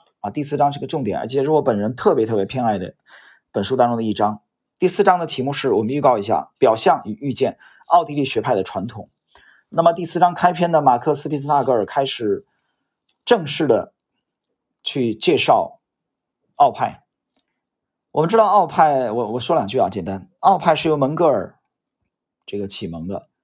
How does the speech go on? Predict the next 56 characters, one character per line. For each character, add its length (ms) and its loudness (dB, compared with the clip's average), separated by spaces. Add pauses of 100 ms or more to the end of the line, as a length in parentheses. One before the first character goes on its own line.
(360)
啊， 140 -14
先 200 -6
行 120 -8
者。 140 -4
但 180 4
是 60 -2
在 280 0
门 200 2
格 80 6
尔 120 2
之 180 -2
前， 500 -2 (340)
就 160 -2
更 240 2
早 160 4
的 60 -8
先 200 -4
行 180 -8
者。 200 -10 (340)
这 140 4
些 60 0
先 140 0
行 120 2
者 140 2
其 160 -4
实 160 -6
是 160 -4
沿 180 2
着 80 2
亚 140 2
当· 160 2
斯 160 -8
密 240 -6 (1080)
啊 100 -10
《国 180 -2
富 140 -2
论》 140 2
的 80 -2
这 100 -4
个 220 -4 (340)
思 180 -8
想 160 0
体 240 -12
系、 380 -12
自 140 -6
由 60 -2
市 140 -8
场 220 -8
这 80 -12
个 80 -8
体 220 -14
系。 280 -14 (840)
那 80 -2
么 80 0
又 160 2
以 280 -2